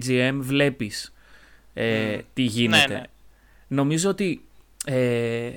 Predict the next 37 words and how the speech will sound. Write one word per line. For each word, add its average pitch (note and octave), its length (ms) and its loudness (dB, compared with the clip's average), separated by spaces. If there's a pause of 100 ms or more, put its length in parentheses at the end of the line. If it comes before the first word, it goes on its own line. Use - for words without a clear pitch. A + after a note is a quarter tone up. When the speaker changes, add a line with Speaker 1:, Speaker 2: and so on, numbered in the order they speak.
(300)
Speaker 1:
αν E3 200 4
δεν E3+ 100 0
κάνω B2+ 240 4
λάθος, A2+ 500 -2
ήταν A#2+ 440 -4
στον A#2+ 260 -4
τότε A#2 340 -2
G A#2 160 0
M A2+ 80 -4
των A2 200 -4
Bulls A2+ 240 -6
που A#2+ 440 -4 (680)
αυτός D#3 260 -6
δεν E3 100 0
αφηγούταν C3 400 0
που A#2+ 100 -6
τον B2+ 240 -2
πήρε C3+ 200 -2
τηλέφωνο B2 880 -2
ένας C3 220 -2
βοηθός C3 280 -2
προπονητή C3 400 -2
και C3+ 120 -2
του C3 100 -4
λέει, B2+ 240 0
"Congratulations". B2 920 -2 (680)
Λέει, C#3 120 2
Speaker 2:
Ναι. E3+ 100 6
Speaker 1:
"Γιατί", C#3+ 200 8
λέει, C#3 280 2
"γιατί C#3 340 0
δεν C3+ 140 4
το B2+ 80 4
γάμισες B2+ 420 4
αυτό B2+ 160 -4
το A#2+ 220 -2
draft". A#2+ 260 -2